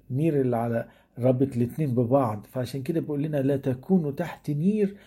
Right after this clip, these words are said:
مع غير المؤمنين، لأنه أي خلطة للبر والإثم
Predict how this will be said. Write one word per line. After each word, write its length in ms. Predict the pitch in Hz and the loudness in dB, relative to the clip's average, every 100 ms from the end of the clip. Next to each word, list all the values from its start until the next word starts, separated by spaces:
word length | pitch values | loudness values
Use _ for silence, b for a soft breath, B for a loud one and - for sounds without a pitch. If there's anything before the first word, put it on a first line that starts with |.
| B 143 | B -6
مع 220 | 147 147 | -2 0
غير 280 | 120 180 151 | 4 4 4
المؤمنين، 760 | 131 143 135 139 151 160 147 151 B B | -2 -4 -2 0 2 0 -2 -6 B B
لأنه 540 | 131 - 131 170 160 - | -8 -6 -2 -2 -2 -6
أي 200 | 147 143 | -4 -4
خلطة 680 | 127 110 190 160 139 123 117 | -4 4 4 4 0 -8 -4
للبر 580 | 131 127 117 175 190 147 | -2 -2 2 4 4 0
والإثم 720 | 131 120 127 - 185 185 - | -2 -2 -2 -2 -2 -2 -6